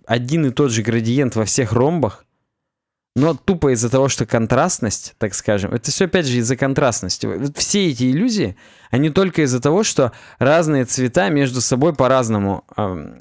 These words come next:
с-, между собой по-разному граничат и контрастируют, и из-за этого у нас в глазах просто дискотека.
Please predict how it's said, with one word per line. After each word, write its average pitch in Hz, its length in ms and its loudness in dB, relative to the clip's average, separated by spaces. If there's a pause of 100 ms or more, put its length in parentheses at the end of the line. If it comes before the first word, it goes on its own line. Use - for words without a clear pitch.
(120)
с-, - 200 -2
между 127 480 -2
собой 135 220 0
по-разному 127 400 2
граничат 123 480 0
и 117 60 -2
контрастируют, 123 800 0
и 117 120 0
из-за 120 200 2
этого 160 320 2
у 117 80 0
нас 120 260 -2
в 113 80 -4
глазах 117 460 0
просто 110 460 -2
дискотека. 104 680 -4